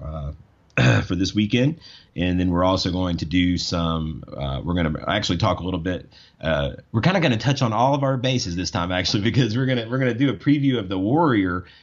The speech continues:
card that's in Kentucky that we're going to do the, uh, the commentary for. So that, that kinda touches on regional M M A that isn't us. Uh, well, you know, and then, of course, the U F C is a national scene. And then we're, we're gonna talk to, um, I believe we're gonna talk to Chandler Cole and Billy Swanson, uh, tomorrow night as well. So,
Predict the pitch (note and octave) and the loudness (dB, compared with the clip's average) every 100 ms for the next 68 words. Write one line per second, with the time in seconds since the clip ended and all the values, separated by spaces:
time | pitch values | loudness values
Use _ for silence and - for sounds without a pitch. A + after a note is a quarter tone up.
0 | - - G2 G2+ G2 F#2+ F#2+ F#2+ F2+ B2 | -8 -2 0 0 -2 -4 -4 -4 -2 -2
1 | B2+ A2+ F#2 F2 F2+ F#2 F#2+ F2+ F2+ F#2 | -2 0 -2 -2 -4 -2 -2 0 4 4
2 | E2+ F2 E2 E2 D2 C#2+ C2+ C2+ F2 D#3+ | 4 2 4 2 0 -2 -4 -4 0 2
3 | E3 G2+ F#2 E2+ - E2 E2+ G#2 - - | 2 2 0 -2 -4 -4 -2 -4 -8 -18
4 | - F#2 G2+ G2 G2+ A2+ C3 A2 F2+ A2 | -4 0 2 2 0 0 0 -2 0 -2
5 | G#2+ G#2 G2 F#2+ G#2 G#2 G#2 G2+ G2+ G2 | -2 -4 -4 -2 -2 -2 -2 -2 -2 0
6 | G2 G2 F2 F2+ G2 F#2 E2 G2+ E2+ F#2+ | 0 0 0 -2 0 -2 -2 0 0 -2
7 | - - - - E2+ E2+ F2+ E2 E2+ F2 | -6 -14 -20 -6 -2 0 0 0 0 2
8 | F2 E2+ F#2+ F2+ F2+ F2+ E2+ G2 F#2+ F#2+ | 0 0 0 0 0 0 2 2 2 0
9 | G#2 G#2+ F2+ E2+ E2+ F#2 F#2 F#2+ F2 F2 | 0 -2 -2 -4 -2 -2 0 0 -2 -2
10 | F2+ F#2 F#2 G2 F#2 F2 E2 G#2+ F#2+ - | -2 -2 -2 -2 0 0 0 0 0 -2
11 | G2 F2+ F2+ F2 E2+ E2+ E2+ F2 - - | -2 -2 0 2 2 2 0 -4 -14 -20
12 | - C#3+ C#3+ A#2+ C3 G#2+ F#2+ B2+ B2+ A2+ | -2 2 4 4 0 -2 -2 0 0 -4
13 | A#2 B2 B2+ C3 G2 F#2+ A#2+ A#2+ - A#2+ | -4 0 0 -2 -4 -4 -4 -4 -4 -4
14 | A#2 A#2+ A2 F2+ D#2+ D#2+ E2 D#2 E2+ D#2+ | -2 0 -2 -2 -4 -2 -4 -2 0 0
15 | D#2 C#2+ F#2 F2 E2+ E2+ F2 D#2+ D#2 E2+ | -2 -2 -2 0 2 2 0 -2 -2 0
16 | D#2 C#2+ C#2+ E2 D#2 | 2 0 0 0 0